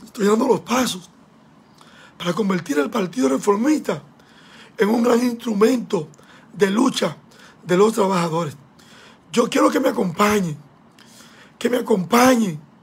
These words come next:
al partido el jueves veinte, en hora de las cuatro de la tarde, tres treinta, cuatro de la tarde, a presentar una propuesta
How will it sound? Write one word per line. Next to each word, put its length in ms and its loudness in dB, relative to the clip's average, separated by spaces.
al 180 0
partido 680 2
el 160 0
jueves 420 4
veinte, 420 4
en 140 0
hora 180 8
de 60 6
las 160 0
cuatro 580 0
de 80 -2
la 160 0
tarde, 480 0
tres 260 0
treinta, 360 2
cuatro 400 -2
de 80 0
la 140 -4
tarde, 380 -2
a 120 -8
presentar 480 -2
una 200 2
propuesta 680 0